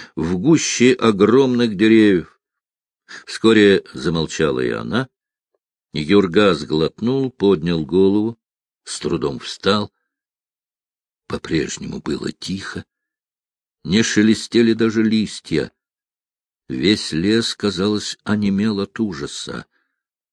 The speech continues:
Рваные тучи затянули небо. «Эй!» Он обернулся,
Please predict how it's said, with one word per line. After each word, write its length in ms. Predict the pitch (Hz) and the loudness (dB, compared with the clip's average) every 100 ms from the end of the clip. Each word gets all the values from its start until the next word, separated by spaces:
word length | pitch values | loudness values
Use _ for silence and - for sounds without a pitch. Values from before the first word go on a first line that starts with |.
| _ _ _ _ _ - | _ _ _ _ _ -12
Рваные 640 | - 73 92 101 98 95 - | -6 -2 -2 0 -2 -4 -6
тучи 440 | 98 92 73 - | -4 -4 -4 -8
затянули 840 | 65 - 73 - 69 71 80 76 65 | -8 -10 -14 -12 -12 -8 -8 -8 -12
небо. 720 | 62 92 127 139 135 151 156 _ _ _ _ _ _ _ _ _ _ _ _ - | -8 -6 -4 -4 -4 -4 -6 _ _ _ _ _ _ _ _ _ _ _ _ 0
«Эй!» 600 | 131 170 151 95 57 - _ _ _ _ _ _ _ _ _ _ _ _ _ _ _ _ _ | 6 6 6 2 -2 -12 _ _ _ _ _ _ _ _ _ _ _ _ _ _ _ _ _
Он 160 | 90 90 | -2 0
обернулся, 720 | 82 87 90 120 117 - 67 | 2 0 2 0 -2 -6 -8